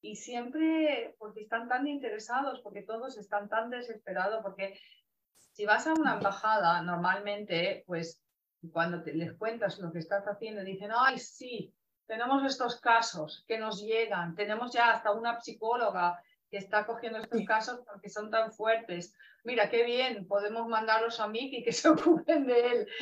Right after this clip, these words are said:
Speaker 1: Es
Speaker 2: <laughs>
Speaker 1: decir, es como también les estamos diciendo, "Nosotros os podemos ayudar con el",
Speaker 2: Claro.
Speaker 1: porque Mick lo que hace es asesorar. Entonces, las embajadas son,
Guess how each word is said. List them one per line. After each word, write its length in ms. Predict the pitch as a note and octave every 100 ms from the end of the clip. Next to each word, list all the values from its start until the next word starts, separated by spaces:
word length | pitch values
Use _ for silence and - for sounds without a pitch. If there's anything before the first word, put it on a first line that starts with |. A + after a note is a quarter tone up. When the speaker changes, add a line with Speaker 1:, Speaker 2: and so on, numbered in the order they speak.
| A3 -
Speaker 1:
Es 120 | A#3+
Speaker 2:
<laughs> 200 | C#4+ C#4+
Speaker 1:
decir, 280 | C#4 C#4 D4 _ _ _ _ -
es 180 | B3 -
como 420 | C#4+ C4+ B3+ B3
también 320 | A3+ A3+ A#3+
les 160 | C4+ B3+
estamos 400 | A#3+ A3+ A#3 A#3
diciendo, 540 | G#3+ A3+ A#3 A#3+ -
"Nosotros 440 | G#3+ G3+ A3+ A#3 A#3+
os 120 | A#3+
podemos 500 | G#3 G3 B3 E4 C4+
ayudar 560 | F3+ E3+ D#3 D3 D3+ - _
con 200 | G3 F#3+
el", 380 | F#3 F3+ F3+ F3+
Speaker 2:
Claro. 220 | A#3+ F#3+
Speaker 1:
porque 180 | F#3 G3
Mick 220 | G3 A3 _ _
lo 60 | -
que 80 | A3
hace 280 | G#3+ G#3+ A#3
es 100 | A#3
asesorar. 640 | A3 F3 E3 D3 C#3+ D3+ -
Entonces, 540 | G3 G#3 F3 D3+ - _ -
las 240 | F#3+ G#3+
embajadas 880 | A3+ A3+ G#3 A3 F#3+ C#3 - - - _
son, 500 | - F#3 F3+ E3+